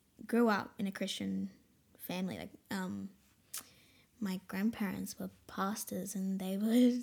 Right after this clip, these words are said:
<laughs> traveling all over, moving from, like, little country town to little country town, doing all sorts of things, working and raising families and being involved in churches wherever they went.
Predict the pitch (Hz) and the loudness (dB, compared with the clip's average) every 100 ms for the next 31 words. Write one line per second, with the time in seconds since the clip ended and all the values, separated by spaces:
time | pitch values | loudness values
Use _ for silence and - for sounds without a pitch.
0 | - - - 208 214 240 226 214 208 214 | -6 -10 -4 -2 0 2 2 4 4 4
1 | 208 214 220 214 214 214 - - - - | 4 2 2 2 2 -2 -12 -18 -20 -2
2 | - 247 233 240 233 - 226 220 220 - | 8 8 10 8 6 2 2 2 2 0
3 | 220 196 - - - 220 220 226 220 240 | -2 -4 -4 -10 -2 2 2 2 -2 0
4 | 226 233 220 226 214 208 214 220 214 208 | 0 2 2 2 2 2 2 2 2 0
5 | 208 - 202 202 208 208 202 202 196 190 | -4 -4 -2 0 2 2 0 -2 -2 -2
6 | 214 - 214 - 220 214 202 196 185 214 | -4 -2 -4 -4 -8 -8 -6 -4 -4 -4
7 | 196 190 208 226 208 208 196 185 185 190 | -2 -2 -2 -2 0 0 -2 -4 -4 -6
8 | - - - - - - - 190 196 190 | -8 -18 -18 -18 -20 -10 -2 0 0 0
9 | 190 - 185 196 196 190 190 190 185 185 | -2 -4 -4 -2 -2 0 -2 -2 -2 -2
10 | 190 190 202 202 185 190 202 190 - 185 | 0 2 2 2 2 0 0 -2 -2 -4
11 | - 208 208 190 - 185 196 196 185 180 | -4 -4 -2 -4 -4 -4 -4 -2 -2 -2
12 | 180 208 214 170 196 202 185 - | -2 -4 -6 -4 -2 -2 -4 -8